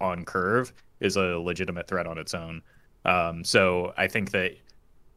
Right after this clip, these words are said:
Jade, this has frequently been a misconception, because I used to play a lot of Jade Druid when I would play at high ranks, is the, the deck has the capacity to go infinite, but that's not how it wins. And so even things like when Skulking Geist was in the metagame, like,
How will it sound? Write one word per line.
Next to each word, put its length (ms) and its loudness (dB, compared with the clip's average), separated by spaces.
Jade, 480 2
this 200 2
has 240 4
frequently 440 8
been 160 6
a 20 4
misconception, 600 0
because 180 0
I 60 8
used 160 4
to 60 0
play 180 4
a 60 4
lot 160 4
of 80 -2
Jade 200 0
Druid 240 -6
when 100 -6
I 140 -2
would 200 -8
play 200 0
at 60 -2
high 180 2
ranks, 420 -4
is 160 -6
the, 220 -4
the 160 4
deck 300 8
has 180 2
the 100 0
capacity 680 2
to 80 4
go 220 2
infinite, 440 -2
but 80 -8
that's 220 0
not 180 0
how 200 0
it 120 -6
wins. 580 -10
And 440 -2
so 500 4
even 280 -2
things 300 2
like 340 2
when 220 0
Skulking 360 0
Geist 300 4
was 160 -2
in 80 -2
the 60 -6
metagame, 600 -2
like, 240 -6